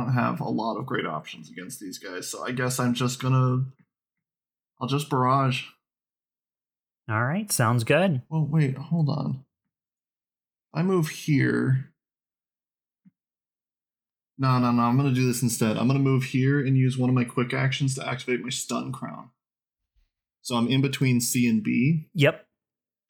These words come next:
Speaker 1: Um, I expend a charge to create a burst three flash of light. All hostile creatures within the effective area, um, line of sight must succeed on an agility save, please.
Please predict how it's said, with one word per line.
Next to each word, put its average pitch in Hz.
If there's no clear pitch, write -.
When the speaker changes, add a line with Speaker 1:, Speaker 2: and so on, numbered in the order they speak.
Speaker 1:
Um, 117
I 120
expend 143
a 147
charge 143
to 127
create 135
a 131
burst 139
three 139
flash 131
of 117
light. 120
All 127
hostile 127
creatures 123
within 123
the 120
effective 127
area, 127
um, 120
line 123
of 123
sight 127
must 123
succeed 127
on 127
an 127
agility 123
save, -
please. -